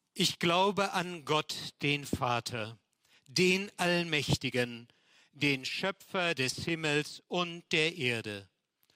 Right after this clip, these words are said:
und an Jesus Christus, seinen eingeborenen Sohn,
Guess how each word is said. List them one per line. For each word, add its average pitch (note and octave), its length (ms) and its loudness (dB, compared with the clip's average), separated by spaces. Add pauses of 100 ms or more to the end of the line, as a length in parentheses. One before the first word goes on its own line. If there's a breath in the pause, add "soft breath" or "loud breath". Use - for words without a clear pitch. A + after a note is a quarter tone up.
(240 loud breath)
und F#3+ 480 0
an E3+ 240 0
Jesus E3+ 640 2
Christus, - 800 -2 (440 soft breath)
seinen D#3 600 2 (120)
eingeborenen E3+ 1120 0
Sohn, D3 640 -2